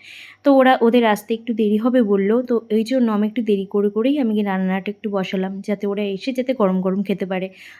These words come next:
তো এখন বাজে দুপুরবেলা দুটো পনেরো বাজে। তো দেখো,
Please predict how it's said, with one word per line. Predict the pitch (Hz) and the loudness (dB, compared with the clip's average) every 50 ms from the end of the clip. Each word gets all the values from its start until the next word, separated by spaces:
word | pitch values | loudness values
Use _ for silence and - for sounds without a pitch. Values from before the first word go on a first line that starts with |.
| _ - | _ -8
তো | 240 226 - | -6 -2 0
এখন | 202 190 185 - - 220 214 208 | 0 -2 -2 0 0 0 2 2
বাজে | 202 208 202 202 214 220 233 | 2 2 0 0 0 0 0
দুপুরবেলা | 220 220 208 - - 208 208 202 208 208 220 214 | 0 0 -4 -4 -2 -2 0 2 2 2 2 2
দুটো | 190 202 202 196 202 220 220 220 220 220 | 2 0 -2 -2 -2 -2 -2 -2 -4 -4
পনেরো | - 208 196 196 202 220 | -4 -4 -4 -2 -2 0
বাজে। | 226 233 226 208 226 214 226 226 - _ _ _ _ _ _ - | 2 2 0 0 0 -4 -6 -6 -10 _ _ _ _ _ _ -4
তো | 240 | 0
দেখো, | 208 202 190 190 - | 2 0 0 0 -2